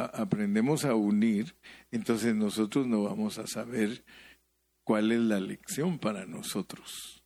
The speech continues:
¿Cuántos me dicen amén? Entonces, noten ustedes que para entender bien clarito tenemos que leer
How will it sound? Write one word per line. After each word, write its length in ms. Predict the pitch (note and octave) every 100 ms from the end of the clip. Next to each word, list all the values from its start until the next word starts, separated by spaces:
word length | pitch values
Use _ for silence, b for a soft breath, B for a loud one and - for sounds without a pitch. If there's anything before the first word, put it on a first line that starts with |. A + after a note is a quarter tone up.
| _ _ _ _ _
¿Cuántos 360 | - A2+ C3+ A2
me 180 | G#2+ G#2+
dicen 340 | A2 B2 G2+
amén? 280 | G2 C3+ - _ _ b b _ _ _ _ B B B B B B B B _ -
Entonces, 500 | G#2+ A2+ A#2 A#2 A2+
noten 400 | A#2+ A2 A#2+ G#2+
ustedes 680 | F#2+ A#2 A2+ A2+ G#2 - - _ _ _ _ -
que 520 | - G#2 G2 F#2+ A#2 -
para 300 | G#2+ G2+ G2
entender 680 | G2 F#2 G2+ G2 G2 A#2 A#2
bien 440 | C3+ D#3+ E3+ D3
clarito 640 | - G#2 F#2+ A2+ - D3
tenemos 480 | - G#2+ F#2+ G2 F#2+
que 160 | - G2+
leer 500 | G2+ G#2+ A#2 C#3